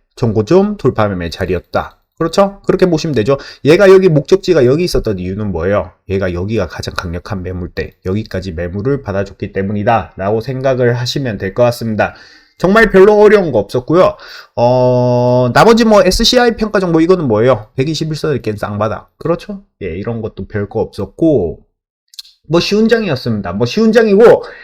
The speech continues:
매매를 할 때 안 할 때만 구분하면은 완벽하게, 그렇죠? 그, 그리고 완벽했죠. 우리 매매 잘 끊었죠, 여러분들. 예.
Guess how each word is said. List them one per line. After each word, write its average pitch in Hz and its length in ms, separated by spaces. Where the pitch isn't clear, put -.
매매를 226 380
할 226 200
때 254 100
안 147 180
할 143 120
때만 151 260
구분하면은 147 640
완벽하게, 120 840
그렇죠? 143 400
그, 190 160
그리고 208 320
완벽했죠. 160 580
우리 151 200
매매 156 280
잘 98 260
끊었죠, 196 360
여러분들. 104 600
예. 71 340